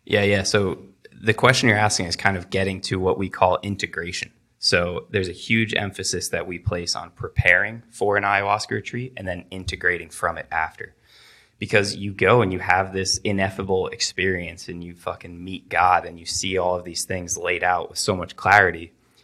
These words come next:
And then you come back and you're supposed to just go right back into your daily life back in New Jersey. Like, it's not gonna work out very well. So that process looks a little different for each different person.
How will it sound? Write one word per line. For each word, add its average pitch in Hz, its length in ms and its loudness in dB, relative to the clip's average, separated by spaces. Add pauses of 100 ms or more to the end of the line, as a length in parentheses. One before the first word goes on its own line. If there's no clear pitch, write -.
(280)
And 110 120 6
then 117 120 6
you 104 80 2
come 104 260 2
back 101 280 8
and 95 60 -2
you're 90 80 0
supposed 92 420 0
to - 40 -10
just 90 220 -6
go 87 100 0
right 87 240 0
back 87 260 0
into 90 280 -6
your 85 100 -4
daily 85 400 -4
life 85 400 -8
back 82 280 -2
in 85 120 -8
New 85 120 -12
Jersey. 85 360 -6
Like, - 220 -16
it's - 100 -10
not 101 240 4
gonna 90 140 -4
work 82 200 -6
out 76 220 -2
very 80 200 -16
well. - 260 -14 (600)
So 95 540 2 (500)
that 123 280 4
process 131 440 6
looks 101 300 0
a 98 60 6
little 95 180 2
different 87 460 -4
for 85 360 -6
each - 280 -8
different - 300 -6
person. 113 400 -4